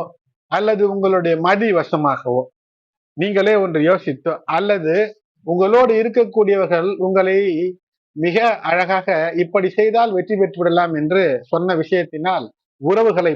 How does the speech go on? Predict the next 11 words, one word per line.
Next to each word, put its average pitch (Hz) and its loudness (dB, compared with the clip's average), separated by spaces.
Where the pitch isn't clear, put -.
பகையாக்கி 156 -4
இருப்பீர்கள். 120 -8
உற்ற 196 0
நட்புகள் 175 0
எல்லாம் 185 0
எதிரியாகி 147 0
இருக்கும். 113 -10
இப்போது 196 0
உற்ற 190 -4
நட்பு, 170 -4
உறவு 180 0